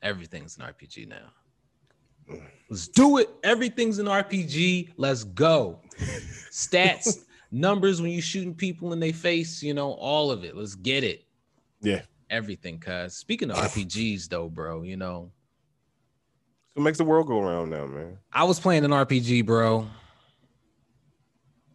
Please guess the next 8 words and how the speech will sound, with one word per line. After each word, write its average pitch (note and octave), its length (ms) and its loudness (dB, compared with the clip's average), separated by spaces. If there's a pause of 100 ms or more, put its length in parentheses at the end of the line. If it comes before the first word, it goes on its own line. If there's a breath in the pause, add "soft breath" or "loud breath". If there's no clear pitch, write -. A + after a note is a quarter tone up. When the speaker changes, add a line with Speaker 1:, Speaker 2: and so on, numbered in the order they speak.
(140)
Speaker 2:
Yeah. B2+ 480 0 (1300 soft breath)
What C#3 160 -4
you A#2 80 -2
been G2 120 -2
playing E2 280 -10
all D#2+ 100 -12
day, D2 160 -16
bro? - 280 -18